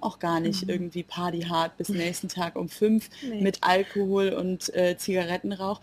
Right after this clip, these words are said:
Speaker 1: Da kannst du mich drei
Speaker 2: Ja.
Speaker 1: Tage lang vergessen.
Speaker 2: Ja.
Speaker 1: <laughs> Das ist so.
Speaker 2: Genau.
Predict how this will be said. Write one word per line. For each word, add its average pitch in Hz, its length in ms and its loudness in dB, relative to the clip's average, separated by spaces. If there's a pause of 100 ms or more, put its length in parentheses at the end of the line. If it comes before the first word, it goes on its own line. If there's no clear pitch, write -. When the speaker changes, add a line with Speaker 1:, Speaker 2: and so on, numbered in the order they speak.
(160)
Speaker 1:
Da 180 80 -8
kannst 240 240 0
du - 20 4
mich 220 100 0
drei 165 200 0
Speaker 2:
Ja. - 40 -2
Speaker 1:
Tage 202 240 0
lang 175 160 -2
vergessen. 214 580 2
Speaker 2:
Ja. 226 160 4
Speaker 1:
<laughs> 269 60 12 (100)
Das 185 120 -2
ist 262 180 10
so. 240 100 12
Speaker 2:
Genau. 220 120 4